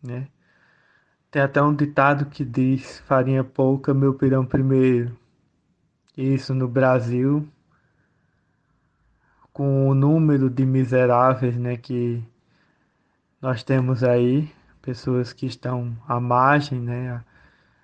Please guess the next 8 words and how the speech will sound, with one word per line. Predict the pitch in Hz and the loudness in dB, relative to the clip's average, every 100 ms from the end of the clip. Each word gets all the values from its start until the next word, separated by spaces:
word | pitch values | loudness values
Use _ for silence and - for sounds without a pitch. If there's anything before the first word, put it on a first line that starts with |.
| _ - | _ -4
abaixo | 131 139 147 147 | 2 4 2 0
da | 131 127 | 2 2
linha | 127 123 | 0 -2
de | 123 | -4
pobreza, | 123 127 120 123 127 139 143 156 - _ _ _ _ _ _ _ _ _ _ _ _ _ _ _ _ - | -4 -4 0 2 4 2 0 -6 -12 _ _ _ _ _ _ _ _ _ _ _ _ _ _ _ _ -8
tem | 135 139 | -6 -4
sido | - 135 127 135 | -2 0 0 0
um, | 131 131 127 123 127 | 0 -2 -4 -6 -6